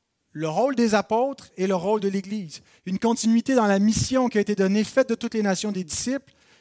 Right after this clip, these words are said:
qui continue pour l'Église aujourd'hui. Alors, c'est l'Église qui possède,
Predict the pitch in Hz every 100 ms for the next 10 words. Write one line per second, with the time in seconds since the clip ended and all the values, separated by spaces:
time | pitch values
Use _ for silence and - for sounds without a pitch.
0 | _ _ - - 170 196 202 - 180 208
1 | 214 _ _ _ _ _ - 185 175 180
2 | 160 196 196 - _ 180 160 151 139 123
3 | 113 _ _ _ _ _ _ _ _ _
4 | - 165 170 - 202 233 233 262 247 170
5 | - - - _ - 202 208 - 180 -
6 | 190 226 214 151